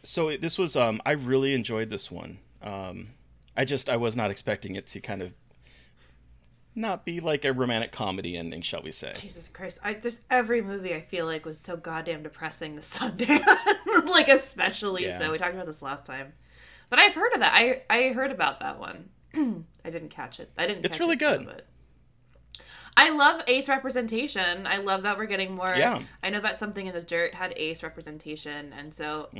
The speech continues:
Speaker 1: Mm-hmm.
Speaker 2: like that that's kind of starting to maybe make its way into, into film as, like, a thing that we can just have on celluloid. I don't know, but yeah, I like that.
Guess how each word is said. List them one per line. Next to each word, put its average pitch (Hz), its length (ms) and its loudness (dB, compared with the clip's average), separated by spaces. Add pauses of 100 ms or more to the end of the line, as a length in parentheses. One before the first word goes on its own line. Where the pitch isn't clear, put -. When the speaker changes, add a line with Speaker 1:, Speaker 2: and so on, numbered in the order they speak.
(120)
Speaker 1:
Mm-hmm. 170 100 -4
Speaker 2:
like 165 200 -4
that 175 160 -6
that's 175 220 -8
kind 165 200 -12
of 165 120 -12
starting 160 340 -8
to 160 120 -16
maybe 156 400 -8 (160)
make 165 240 -8
its 160 200 -10
way 165 220 -10
into, 170 720 -8 (1120)
into 160 240 -10
film 147 440 -12
as, 147 180 -12
like, 147 160 -12
a 147 260 -10
thing 156 220 -12
that 151 120 -12
we 165 100 -12
can 156 240 -16
just - 320 -14
have 156 420 -6 (300)
on 160 320 -14 (1080)
celluloid. 175 600 -12
I 208 120 -2
don't 143 140 -14
know, 139 180 -18 (180)
but - 100 -10
yeah, 131 160 -6 (440)
I 185 40 -18
like 165 180 -18
that. - 240 -16